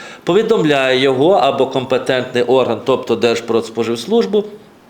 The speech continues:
про результати через програмний додаток "Модуль".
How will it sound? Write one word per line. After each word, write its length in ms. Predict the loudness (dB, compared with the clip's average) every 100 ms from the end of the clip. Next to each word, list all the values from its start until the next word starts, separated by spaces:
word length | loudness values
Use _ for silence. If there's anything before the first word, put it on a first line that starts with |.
| -20 _ -20 -20 -20 -10 -4 -4
про 260 | 0 2 2
результати 720 | 2 0 0 0 0 2 0 -2 -12 -8
через 360 | -2 2 2 0
програмний 760 | 0 0 2 2 2 0 0
додаток 680 | 2 0 2 0 0 -4 -6
"Модуль". 460 | -4 0 0 -2